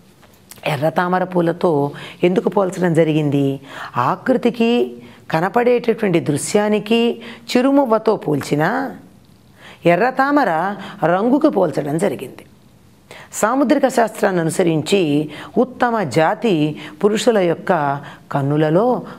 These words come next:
కొద్దిగా ఎర్రజీరలు ఉంటాయి. అందులోనూ భావోద్వేగం కలిగినప్పుడు,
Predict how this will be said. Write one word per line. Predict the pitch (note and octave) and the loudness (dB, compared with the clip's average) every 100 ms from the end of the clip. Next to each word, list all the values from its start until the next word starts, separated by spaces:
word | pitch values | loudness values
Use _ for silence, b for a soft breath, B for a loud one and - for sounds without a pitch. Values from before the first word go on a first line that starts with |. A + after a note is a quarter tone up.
| - - | -6 -2
కొద్దిగా | - - F4 F#3+ G#3+ | -2 -4 0 2 2
ఎర్రజీరలు | F#3+ C#3 D3 B2+ C#3+ C#3+ C#3 | 0 0 -2 -2 -4 -4 -6
ఉంటాయి. | B2 - - - - - B B B | -12 -18 -18 -20 -20 -20 B B B
అందులోనూ | G3+ A3+ B3+ G#3 G3+ A#3 E3+ F3+ F3 B D#3 | 0 2 4 4 2 2 0 -2 -4 B -6
భావోద్వేగం | B2 D3+ F#3+ B3+ C#4+ G#3 B3 A3+ G#3 | 0 2 2 2 -2 2 2 4 2
కలిగినప్పుడు, | E3+ D3+ D#3 D3+ D3+ E3+ F4 | 2 2 0 0 0 -2 -2